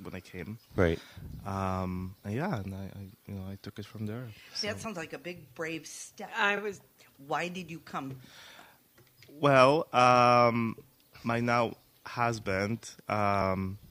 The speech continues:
Speaker 1: we met, um, online, and he was
Speaker 2: Mm-hmm.
Speaker 1: living in Chicago.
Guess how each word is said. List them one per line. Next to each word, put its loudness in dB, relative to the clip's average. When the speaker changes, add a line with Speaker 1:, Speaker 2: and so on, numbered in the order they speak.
Speaker 1:
we -4
met, -2
um, -8
online, -4
and -8
he -12
was -6
Speaker 2:
Mm-hmm. -4
Speaker 1:
living -6
in -12
Chicago. -4